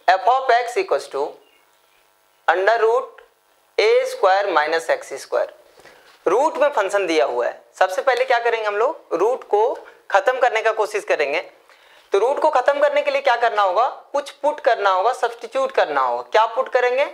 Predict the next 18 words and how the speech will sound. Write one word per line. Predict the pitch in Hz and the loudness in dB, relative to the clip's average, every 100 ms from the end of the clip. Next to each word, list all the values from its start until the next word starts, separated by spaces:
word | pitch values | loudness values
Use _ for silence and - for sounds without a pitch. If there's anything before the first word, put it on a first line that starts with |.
| - - | -6 0
एक्स | - - - | 0 -2 -4
के | - | -2
जगह | 185 185 165 | 0 0 0
पे | 165 | -2
पुट | 160 165 - | -8 -8 -2
करना | 147 151 156 | 0 0 0
है, | 156 196 269 - _ - | 0 -2 -4 -12 _ -2
यहाँ | 165 180 233 | 0 0 0
पे | 220 - 208 | -2 -4 0
ए | 247 294 262 | 2 2 0
स्क्वायर | - 165 147 | -2 0 2
है | 151 240 - - | 0 -2 -6 -12
तो | - | -12
ए | - - 233 254 | -8 0 0 0
पुट | 202 - | -4 -4
करेंगे, | 160 143 151 147 - 190 | 0 0 -2 -8 -6 -2
ए | 214 254 320 - - _ _ _ _ | 0 0 -2 -8 -20 _ _ _ _
sin | - 180 151 156 196 | -4 0 2 0 -2